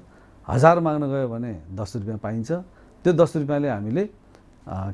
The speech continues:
के भन्छ, अ, चल्ते चलाते चाहिँ, अ, विकासको काम गर्न पाइन्छ भन्ने खालको दृष्टिकोणलाई हामी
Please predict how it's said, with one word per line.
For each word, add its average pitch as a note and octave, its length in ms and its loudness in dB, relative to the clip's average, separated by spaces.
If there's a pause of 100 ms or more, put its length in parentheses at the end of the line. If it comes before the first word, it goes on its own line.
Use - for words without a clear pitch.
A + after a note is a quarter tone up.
के C3 80 2
भन्छ, G#2 240 0
अ, C3+ 840 -4
चल्ते C3 380 2
चलाते A#2 480 -2
चाहिँ, C3+ 420 -4
अ, F#2+ 320 -8
विकासको A2 420 -2
काम G2+ 220 -4
गर्न F#2+ 200 -4
पाइन्छ F#2+ 360 -4
भन्ने E2+ 320 -4
खालको G#2 260 -4
दृष्टिकोणलाई F#2+ 560 -4
हामी F#2+ 160 -2